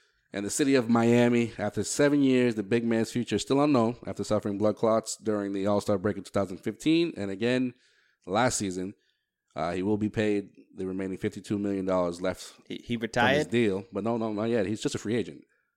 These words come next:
Speaker 1: He's,
Speaker 2: Hmm.
Speaker 1: so that money will go. It won't go against the, uh, the, the Heat's salary cap, which is the main reason why they made sure he got waived. Even though they, they could have waived him last season, but they didn't do that. But I digress. Uh, Miami says they will retire his number sometime soon,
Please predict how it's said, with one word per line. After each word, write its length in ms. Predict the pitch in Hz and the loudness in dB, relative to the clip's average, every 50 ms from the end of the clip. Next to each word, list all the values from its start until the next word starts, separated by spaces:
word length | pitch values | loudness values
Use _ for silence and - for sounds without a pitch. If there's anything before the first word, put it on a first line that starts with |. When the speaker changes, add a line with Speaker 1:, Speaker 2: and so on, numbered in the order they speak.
| _ - | _ -14
Speaker 1:
He's, 240 | - 254 254 247 214 | -12 -10 -10 -8 -10
Speaker 2:
Hmm. 540 | 175 - - - 92 90 - - - - - | -10 -10 -12 -12 -12 -14 -14 -14 -14 -10 0
Speaker 1:
so 320 | - 120 113 101 90 92 92 90 85 - - - _ _ - | 2 4 4 4 2 0 -6 -12 -18 -18 -20 -20 _ _ -2
that 120 | - 123 | 0 2
money 220 | 127 131 127 123 113 | 4 4 6 6 6
will 340 | 113 131 139 143 120 65 - | 8 8 8 8 6 2 -2
go. 240 | - 117 117 104 | 0 0 2 2
It 60 | - 107 | 2 4
won't 180 | 117 139 156 151 | 4 6 6 8
go 140 | 151 139 | 8 6
against 260 | 139 131 131 120 - - | 6 6 2 0 0 0
the, 140 | 113 110 | 0 2
uh, 160 | 107 98 95 87 | 2 2 0 -2
the, 220 | 95 92 82 76 _ _ _ - | -2 -6 -6 -6 _ _ _ -12
the 80 | 90 | -10
Heat's 300 | - - 120 104 - - | -6 -6 -6 -6 -6 -6
salary 320 | - 107 113 113 98 90 - | -2 0 2 2 2 0 -2
cap, 200 | - 92 87 85 | -4 -6 -4 -4
which 180 | 90 - - | -8 -8 -10
is 80 | 87 80 _ _ _ - 78 | -14 -14 _ _ _ -20 -14
the 80 | 92 92 | -12 -8
main 160 | 90 104 98 | -6 -4 -4
reason 240 | 98 107 95 98 95 | -2 -2 -2 -4 -2
why 220 | 101 104 101 98 | -2 0 -2 -2
they 180 | 92 101 95 92 90 92 _ _ _ _ - - | -2 -6 -8 -8 -10 -14 _ _ _ _ -2 0
made 180 | 131 117 107 | 0 0 0
sure 160 | - - 127 | 2 2 2
he 80 | 113 113 | 2 4
got 220 | 107 110 95 92 | 2 0 0 2
waived. 480 | 95 127 131 120 104 101 104 - - - - _ _ _ _ _ _ _ _ _ - | 4 4 6 6 4 2 0 -6 -12 -18 -20 _ _ _ _ _ _ _ _ _ 0
Even 120 | 131 135 135 | 2 4 6
though 80 | 135 131 | 6 6
they, 60 | 131 131 127 120 | 6 4 4 2
they 60 | 127 | 2
could 140 | - 156 131 | 4 4 6
have 40 | 117 | 6
waived 160 | 123 123 113 | 6 6 6
him 80 | 104 101 | 4 4
last 220 | 113 123 123 - | 4 4 4 2
season, 180 | 113 101 101 98 | 2 -2 0 0
but 120 | 98 92 | 0 0
they 80 | 101 98 | 2 2
didn't 160 | 101 98 92 | 2 2 2
do 120 | 104 101 95 | 2 2 2
that. 260 | 95 92 92 - - | 2 0 -2 -4 -4
But 160 | 92 92 - - _ _ _ _ _ _ _ _ _ _ _ _ - - | -6 -6 -6 -6 _ _ _ _ _ _ _ _ _ _ _ _ -8 -2
I 100 | - 113 | 0 2
digress. 440 | 120 127 117 110 104 104 104 - - _ _ _ _ _ _ _ - | 2 4 4 4 2 0 0 -4 -10 _ _ _ _ _ _ _ -8
Uh, 120 | - 95 101 | -6 -4 0
Miami 280 | 107 113 120 120 123 117 | 2 4 4 4 4 4
says 200 | - 127 120 113 | 4 4 4 6
they 140 | 107 104 101 | 6 4 6
will 160 | 113 117 113 | 6 6 4
retire 340 | 113 - - 113 113 113 110 | 4 2 2 2 4 4 2
his 100 | 107 101 | 2 2
number 300 | 110 113 117 117 117 110 | 2 2 4 4 2 2
sometime 380 | - 110 104 - 104 101 92 | 0 -4 -2 -2 -2 -2 -2
soon, 400 | - - 156 156 156 156 151 151 | 0 2 4 6 6 4 4 0